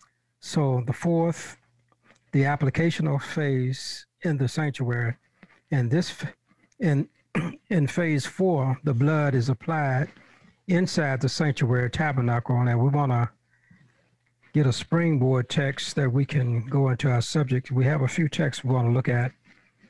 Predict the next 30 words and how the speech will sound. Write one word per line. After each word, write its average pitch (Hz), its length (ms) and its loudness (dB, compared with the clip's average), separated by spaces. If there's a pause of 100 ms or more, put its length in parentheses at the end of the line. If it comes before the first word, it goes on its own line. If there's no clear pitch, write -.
(100)
and 117 180 2
then 123 200 0
we'll 120 180 2
go 123 240 2
into 120 580 2
some 135 220 -2
of 113 60 0
the 131 120 0
explanations 123 1040 -2 (580)
of 131 140 -4
those 127 240 -2
particular 127 400 -6
texts. 123 440 -6
And 120 320 -4
I 127 40 -14 (600)
wanna 165 140 -2
go 143 120 -4
back 139 260 -4
to 123 480 -2 (600)
Leviticus 135 520 -2
chapter 139 300 -4
four, 135 420 -2
and 135 120 0
wanna 127 200 0
look 127 160 -2
at 127 300 -2 (720)
a 127 80 -2
few 139 240 -2
verses 123 420 -4
there. 120 400 -2